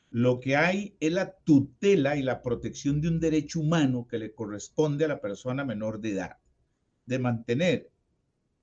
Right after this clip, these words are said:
contacto o compartir con su familia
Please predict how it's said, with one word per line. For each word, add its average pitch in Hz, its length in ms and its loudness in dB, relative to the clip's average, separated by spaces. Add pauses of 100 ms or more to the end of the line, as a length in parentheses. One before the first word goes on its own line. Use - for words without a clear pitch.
contacto 196 1040 -4 (100)
o - 240 -6
compartir 135 960 -6
con 104 200 -8
su 104 200 -12
familia 165 680 -4